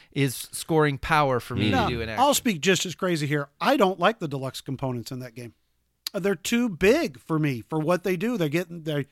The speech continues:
Speaker 3: too big and too much in the way. I wish the player board was bigger when I, when I use those deluxe-y chunky things. I, I am just fine with the regular version, but
Speaker 2: Yeah, I would
Speaker 3: I'm
Speaker 2: say
Speaker 3: not gonna play it, you know, not play it 'cause I have the deluxe or not deluxe.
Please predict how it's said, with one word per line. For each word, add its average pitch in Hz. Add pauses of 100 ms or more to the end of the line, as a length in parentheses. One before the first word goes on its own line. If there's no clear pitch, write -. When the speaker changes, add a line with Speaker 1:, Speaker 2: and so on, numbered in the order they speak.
(580)
Speaker 3:
too 226
big 208
and 151
too 226
much 214
in 208
the 185
way. 180
I 185
wish 165
the 151
player 185
board 202
was 196
bigger 196
when 196
I, 190
when 180
I 190
use 185
those 190
deluxe-y 175
chunky 190
things. 190 (100)
I, 151 (760)
I 196
am 175
just 170
fine 170
with 151
the 156
regular 147
version, 123
but 180 (300)
Speaker 2:
Yeah, 135
I -
would 220
Speaker 3:
I'm 254
Speaker 2:
say 247
Speaker 3:
not 226
gonna 180
play 220
it, 196 (320)
you 170
know, 156
not 175
play 147
it 143
'cause 139
I 147
have 143
the 135
deluxe 139
or 139
not 139
deluxe. 135